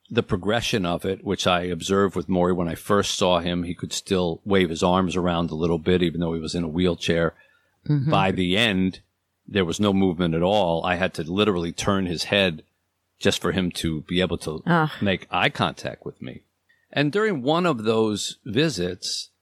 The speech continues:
Speaker 1: when it was really apparent the physical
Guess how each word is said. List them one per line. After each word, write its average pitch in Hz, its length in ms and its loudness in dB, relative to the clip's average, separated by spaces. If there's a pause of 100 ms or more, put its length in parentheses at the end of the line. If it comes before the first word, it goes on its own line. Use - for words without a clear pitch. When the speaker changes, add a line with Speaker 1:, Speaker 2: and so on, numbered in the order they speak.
Speaker 1:
when 110 600 2
it 117 100 -8
was 113 240 -2
really 120 300 4
apparent 101 520 0 (280)
the - 100 -8
physical 95 760 -2